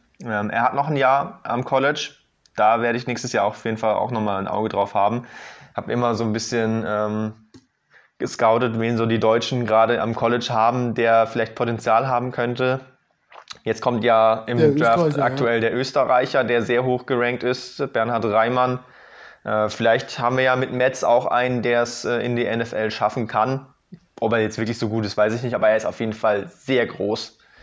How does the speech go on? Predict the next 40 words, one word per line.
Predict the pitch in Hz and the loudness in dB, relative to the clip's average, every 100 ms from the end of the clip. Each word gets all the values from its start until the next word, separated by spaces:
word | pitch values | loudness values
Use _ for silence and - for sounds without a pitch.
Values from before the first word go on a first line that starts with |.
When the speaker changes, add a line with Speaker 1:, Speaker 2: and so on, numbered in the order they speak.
| - - - - | -20 -20 -20 -18
Speaker 1:
Ähm, | - 104 101 101 104 _ _ _ _ _ _ _ _ - | -10 -6 -6 -8 -10 _ _ _ _ _ _ _ _ -4
ist | 156 | -2
auf | 147 | 0
jeden | 143 | 0
Fall | 139 127 | 2 2
ein | 123 | 2
Baum. | 113 117 139 143 - - | 4 4 2 -6 -18 -8
Äh, | 113 113 113 | -4 -2 0
da | 113 113 | 2 2
werde | 120 | 0
ich | 120 | 0
mal | 117 107 | 0 0
noch | 104 | -2
ein | 110 | -2
Auge | - 110 | -2 -2
drauf | 107 107 107 | 0 0 2
werfen. | 107 107 117 | 2 2 2
Und | 107 107 | -2 -2
wenn | 107 | 0
ihr | 113 | 0
noch | 117 117 | -2 -2
irgendwelche | 120 123 117 113 | -2 -2 -2 0
Deutschen | 110 110 113 110 | 2 2 0 -4
kennt | - 139 180 - | -2 -2 -2 -4
in | 135 | -4
der | 143 135 | -2 0
N | 143 | -2
F | 147 | -2
L, | 120 135 131 - 110 | 0 0 0 -4 -8
äh, | 117 | -6
gebt | 127 | -6
mir | 127 | -2
mal | 117 113 | -2 -2
gern | 107 110 110 | -2 -2 -4
Bescheid, | - - 110 120 117 | -6 0 2 0 -4
äh, | 110 110 107 | -4 -2 0
wer | 101 107 104 | 0 0 0
Potenzial | - 110 107 107 101 107 | -4 -4 -4 -2 -2 0
haben | 110 113 | 0 -2
kann, | 110 113 113 | -4 -4 -4